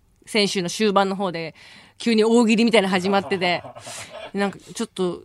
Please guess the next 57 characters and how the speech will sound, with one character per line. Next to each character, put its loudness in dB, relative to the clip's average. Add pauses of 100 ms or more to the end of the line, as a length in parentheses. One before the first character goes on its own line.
(120)
結 -4
構 0
一 -4
生 -4
懸 0
命 2
考 0
え 0
た -2
ん -6
だ -10
け -10
ど、 -6
思 2
い 4
浮 0
か -2
ば 4
な 0
か -8
っ -14
た -12
み -14
た -12
い -10
な、 -6
お-、 2
な 4
ん -4
か -8
間 4
に 4
合 6
わ 4
な 4
か 0
っ -4
た 2
み 2
た 6
い 6
な 4
感 2
じ 0
の 2
こ 2
と 2
を 0 (460)
<laughs> 2
言 6
っ -2
て 2
く 2
だ 2
さ 2
っ 0
て、 -6